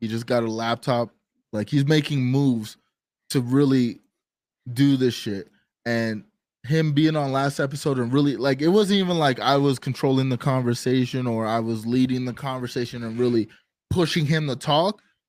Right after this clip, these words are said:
No, it was natural. Like, I bring up a point, he has his point, and we continue. Like, it, it was like if you were here. So, like,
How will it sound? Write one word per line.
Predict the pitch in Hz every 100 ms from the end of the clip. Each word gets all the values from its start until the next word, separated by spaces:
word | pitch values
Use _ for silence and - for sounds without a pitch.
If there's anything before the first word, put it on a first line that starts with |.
| _
No, | 147 151 123
it | 120
was | 127
natural. | 131 139 147 - 113
Like, | 104 104 104 -
I | 117 127
bring | 135 143
up | 143
a | 147
point, | - 156 160 185 _ _ _ -
he | 151
has | 147 135
his | 156 147
point, | - 165 170
and | 127 120
we |
continue. | 123 139 143 135 123
Like, | 123 117
it, | 131 131 _
it | 147
was | 143
like | 147 135
if | 131 131
you | 143 139
were | 123
here. | 135 123 98
So, | 120
like, | 113 104